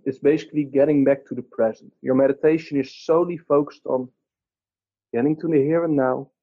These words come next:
what's happening around me, what am I feeling right now, what is hap-, and just accepting it. Like, stop judging and just feel for a moment what is happening.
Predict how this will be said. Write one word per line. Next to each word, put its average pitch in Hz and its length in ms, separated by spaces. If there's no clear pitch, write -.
what's 123 240
happening 156 360
around 123 400
me, 120 200
what 117 240
am 151 120
I 156 120
feeling 151 380
right 113 260
now, 113 260
what 143 240
is 160 100
hap-, 151 240
and 135 140
just 165 240
accepting 139 560
it. - 100
Like, 120 160
stop 180 480
judging 160 500
and 127 160
just 139 320
feel 180 360
for 147 140
a 143 40
moment 135 360
what 120 140
is - 120
happening. - 380